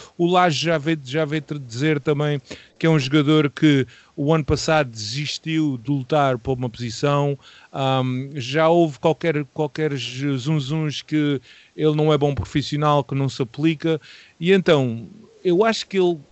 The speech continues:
o talento que ele tem, tem, tem lugar no Benfica. Só que a sua motivação, talvez, e, e a vontade de querer e que dar mais ao clube, ah, e que o clube tem-lhe dado tanto e ele não, não, não dá nada em troca,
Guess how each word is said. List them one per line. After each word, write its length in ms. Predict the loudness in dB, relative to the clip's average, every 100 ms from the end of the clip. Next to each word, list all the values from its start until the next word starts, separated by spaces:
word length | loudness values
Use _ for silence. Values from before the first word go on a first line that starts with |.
| -20 -10
o 120 | -4
talento 380 | 0 2 0 0
que 60 |
ele 100 | -4
tem, 220 | -2 -4 -2
tem, 340 | -4 -4 -6 -14 -20 -8
tem 140 | -6
lugar 360 | -4 -2 0 0
no 240 | 0 -2
Benfica. 440 | -2 -4 -6 -8 -10
Só 260 | -6 -6
que 140 | -4 -6
a 20 |
sua 260 | -6 -2 -2
motivação, 680 | -2 -4 -4 -4 0 0
talvez, 520 | 2 0 2 2 2 0
e, 200 | -4 -4 -10 -20 -20 -4
e 280 | 2 4 4
a 20 |
vontade 600 | 2 0 0 2 2 0
de 260 | -6 -14 -14
querer 480 | -8 -2 2 2
e 80 | 0
que 160 | -4 -6
dar 260 | 0 0
mais 340 | 0 -2 -2 0
ao 140 | -2
clube, 560 | -2 0 4 4 2 -10 -12 -20 _ -10
ah, 220 | -6 -2
e 200 | 0 -2
que 120 | -4
o 20 |
clube 300 | -2 2 2
tem-lhe 240 | 2 -2 -2
dado 340 | -2 -2 -4 -4
tanto 340 | -2 0 -2
e 140 | -2 2
ele 180 | 2 2
não, 260 | -2 -2
não, 440 | -4 -4 -2 -2 -2
não 360 | -2 -2 0
dá 180 | 0 2
nada 200 | 2 2
em 100 | 0
troca, 480 | 2 4 4 2 -2